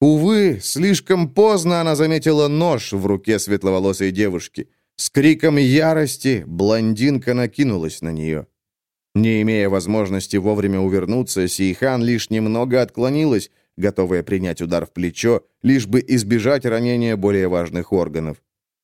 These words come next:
В этом не было необходимости. Не успел нож вонзиться в плечо Сейхан, как над ней пролетело нечто круглое и попало блондинке прямо в лицо.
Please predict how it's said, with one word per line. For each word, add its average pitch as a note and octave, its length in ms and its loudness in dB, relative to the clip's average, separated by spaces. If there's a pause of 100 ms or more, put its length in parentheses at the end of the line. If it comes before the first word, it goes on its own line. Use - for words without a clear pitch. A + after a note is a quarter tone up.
(200)
В B2+ 80 0
этом F#3+ 280 0
не G3 100 0
было A2 200 0
необходимости. F2 960 -6 (320)
Не E3+ 180 2
успел G#3 420 2
нож F#3+ 260 0
вонзиться D#3+ 520 0
в B2 60 -12
плечо C#3 320 2
Сейхан, C#3 500 0
как C3+ 200 -2
над B2+ 200 0
ней D3+ 180 2
пролетело B2+ 540 0
нечто C#3+ 420 -2
круглое D3 640 0 (260)
и D3 60 4
попало E3+ 380 2
блондинке D3+ 680 0
прямо C3 480 0
в A2 80 -2
лицо. G2+ 460 -4